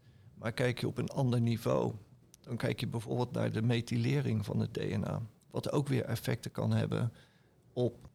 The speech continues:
allereerst de ontwikkeling van de leukemie. Maar als je dat soort markers, hè,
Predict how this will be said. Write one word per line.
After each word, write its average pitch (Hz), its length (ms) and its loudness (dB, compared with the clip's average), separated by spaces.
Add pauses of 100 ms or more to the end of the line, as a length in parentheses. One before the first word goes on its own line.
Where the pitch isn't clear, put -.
allereerst 110 400 -2
de - 60 -6
ontwikkeling 113 500 -2
van - 140 -2
de 107 100 0
leukemie. 123 500 -2 (500)
Maar - 180 -2
als 135 100 2
je 131 100 2
dat 131 200 4
soort 110 220 0
markers, 127 760 2 (120)
hè, 135 160 -14